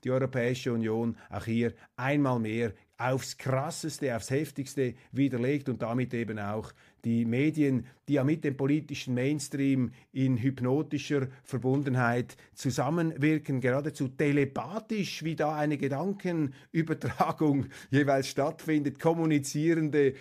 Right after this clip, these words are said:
Röhren sich wechselseitig verstärken. Nein, Trump hat's richtig gemacht. Er hat dem undankbaren Zelensky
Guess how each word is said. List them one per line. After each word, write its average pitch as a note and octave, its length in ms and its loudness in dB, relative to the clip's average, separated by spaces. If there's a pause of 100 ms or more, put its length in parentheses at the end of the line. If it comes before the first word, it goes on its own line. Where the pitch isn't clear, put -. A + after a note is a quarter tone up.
(140)
Röhren C#3 600 4 (120)
sich B2+ 240 0
wechselseitig A#2 920 -2 (160)
verstärken. B2 520 0
Nein, F#3 180 -4
Trump G3+ 360 -4 (120)
hat's - 200 0
richtig G3+ 320 0
gemacht. G3 380 2 (180)
Er C#3 120 2
hat F3 120 0
dem E3 100 2
undankbaren E3+ 720 2
Zelensky D#3 800 0